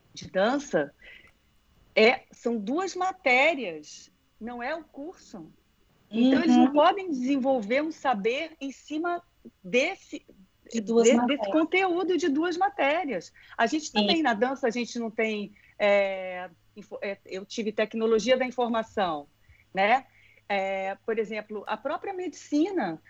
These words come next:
Speaker 1: você faz, é, medicina geral, você passa pela área de dermato, áreas de, mas você não, se você é ortopedista, se alguém perguntar sobre o seu coração, você pode falar, "Ah,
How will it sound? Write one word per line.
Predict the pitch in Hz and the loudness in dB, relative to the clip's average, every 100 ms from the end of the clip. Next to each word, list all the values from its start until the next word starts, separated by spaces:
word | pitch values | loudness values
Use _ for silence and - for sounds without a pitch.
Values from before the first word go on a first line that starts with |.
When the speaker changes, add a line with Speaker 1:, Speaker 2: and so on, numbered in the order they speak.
| _ | _
Speaker 1:
você | 226 226 277 | 2 4 2
faz, | - 208 180 165 175 - - _ _ _ - | 2 4 4 2 -2 -16 -20 _ _ _ -6
é, | 196 196 175 - | -4 -4 -6 -6
medicina | 202 185 202 196 | -10 -10 -8 -6
geral, | 196 175 190 233 285 320 339 _ _ _ | -2 2 4 4 2 -2 -12 _ _ _
você | 233 | -10
passa | - 220 233 254 226 | -6 -4 -4 -4 -12
pela | - 208 | -14 -12
área | 196 185 185 | -10 -12 -14
de | 175 | -16
dermato, | 180 185 180 220 269 277 262 - 220 | -12 -12 -4 0 2 2 -2 -4 -2
áreas | 196 190 185 | -2 -2 -6
de, | 185 202 - | -16 -16 -4
mas | 226 | -4
você | 247 254 320 | -4 -4 -4
não, | 403 403 | -4 -6
se | 247 - 262 | -8 -6 -2
você | 269 254 294 | -2 -2 -6
é | 330 | -2
ortopedista, | 339 294 285 240 208 156 170 269 339 - - 165 - _ _ _ _ - | -4 -2 -4 0 -2 -2 -4 -4 -4 -8 -8 -8 -10 _ _ _ _ 2
se | 233 | 6
alguém | 208 214 359 | 6 2 -4
perguntar | 403 330 285 294 285 226 208 | -4 -4 -2 -4 0 0 0
sobre | 226 214 | -2 -8
o | |
seu | 208 214 | -8 -8
coração, | 220 208 175 - - 269 | -6 -4 -6 -6 -6 -6
você | 277 | -6
pode | 269 277 - | -6 -6 -6
falar, | 262 269 294 320 269 214 151 - | -4 -4 -2 0 0 0 -4 -10
"Ah, | 202 | -20